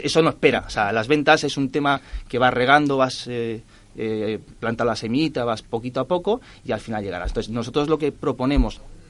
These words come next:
y mucha gente como yo, pero en este caso, eh, nosotros nos hemos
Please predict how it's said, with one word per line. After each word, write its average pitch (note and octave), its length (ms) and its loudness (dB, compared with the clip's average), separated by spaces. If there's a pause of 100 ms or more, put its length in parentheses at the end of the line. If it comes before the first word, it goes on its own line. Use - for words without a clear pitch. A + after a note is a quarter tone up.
(260)
y C#2 60 -12
mucha F2+ 300 -10
gente B2+ 260 -2
como G#2+ 220 -8
yo, C#3+ 340 2
pero G2+ 200 -8
en G#2 80 -6
este G#2 140 -12
caso, A2+ 340 -6 (320)
eh, G#2+ 500 -6
nosotros G#2+ 360 -8
nos A2+ 200 -8
hemos B2 280 -8